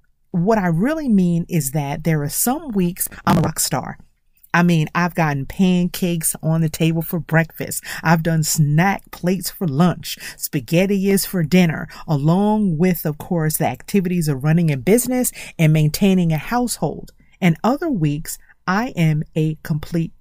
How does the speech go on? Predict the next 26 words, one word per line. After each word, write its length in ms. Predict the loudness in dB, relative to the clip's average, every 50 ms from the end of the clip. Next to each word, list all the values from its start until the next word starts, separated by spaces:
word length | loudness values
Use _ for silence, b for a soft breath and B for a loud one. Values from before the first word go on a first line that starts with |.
| -10 -6
dud. 380 | -4 -4 -4 -4 -4 -8 -10 -14 -20 _ _ _ _ _ _ _ _ _ _ _ _
I'm 180 | 2 2 2 2
talking 380 | -2 -4 -4 -4 -2 -2 -2 -2
about 240 | -2 -4 -6 -6
the 80 | -6 -8
house 400 | -6 -4 -4 -2 -2 -2 -2 -4
is 120 | -4 -4
a 60 | -4 -4
mess. 580 | -2 0 2 2 2 0 -2 -4 -8 -10 -10 -10 B B B B
No 280 | B 2 2 4 2 2
quality 560 | 0 -2 -2 0 0 0 0 0 -2 -4 -4
time 320 | -4 -4 -4 -2 0 0
has 260 | 0 0 -2 -4 -4
been 220 | -4 -4 -4 -4 -4
spent 480 | -4 -6 -4 0 0 0 0 0 -2
with 180 | -2 -2 -2 -2
the 80 | -2 -4
hubby. 500 | 0 2 2 2 2 2 0 -2 -2 -6 B B B B B
The 60 | -4
kids 400 | -2 0 2 2 4 2 2 0
are 80 | -2 -2
saying, 380 | 0 2 2 2 2 2 0
"I 100 | 0 -2
work 320 | -2 0 0 0 0 0 -4
too 220 | -2 0 0 2
much." 460 | 2 2 0 0 -2 -6 -10 -12 -12